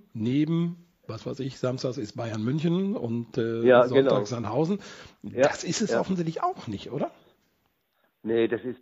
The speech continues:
Speaker 2: das, das ist es nicht. Wir haben schon eine Fankultur, wie gesagt, ist aber jetzt, äh, äh, es ist kein Spaß, es hört sich blöd an, aber der S V Sandhausen hat tatsächlich Tradition. Natürlich nicht in den Profiligen früher, aber immer in der dritten Liga.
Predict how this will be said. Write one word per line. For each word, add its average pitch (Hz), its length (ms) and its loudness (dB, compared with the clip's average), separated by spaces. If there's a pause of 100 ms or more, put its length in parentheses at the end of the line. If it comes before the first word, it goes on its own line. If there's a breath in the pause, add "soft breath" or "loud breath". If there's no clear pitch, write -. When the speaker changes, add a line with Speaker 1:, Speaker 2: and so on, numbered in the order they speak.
Speaker 2:
das, 131 120 4 (100)
das 143 160 8
ist 139 180 -2
es 143 160 2
nicht. 92 260 0 (280 loud breath)
Wir 110 100 8
haben 156 220 6
schon 165 160 6
eine 156 80 4
Fankultur, 151 720 4
wie 147 60 2
gesagt, 139 200 4
ist 127 140 -2
aber 117 180 2
jetzt, 120 160 0
äh, 110 240 4 (600 loud breath)
äh, 113 260 4
es 135 400 0 (140)
ist - 80 -20
kein 123 200 8
Spaß, 147 300 6 (100)
es - 60 -4
hört 135 180 4
sich - 140 -20
blöd 127 220 8
an, 123 140 4
aber 156 160 4
der 131 120 4
S 131 120 0
V 120 140 6
Sandhausen 135 580 2
hat 139 140 2
tatsächlich 120 540 2
Tradition. 110 680 2 (760 soft breath)
Natürlich 117 520 4
nicht 123 160 4
in 117 120 0
den 110 180 6
Profiligen 156 720 6
früher, 170 320 12
aber 123 240 12
immer 120 260 8
in 117 160 4
der 107 120 6
dritten 151 400 0
Liga. 180 480 4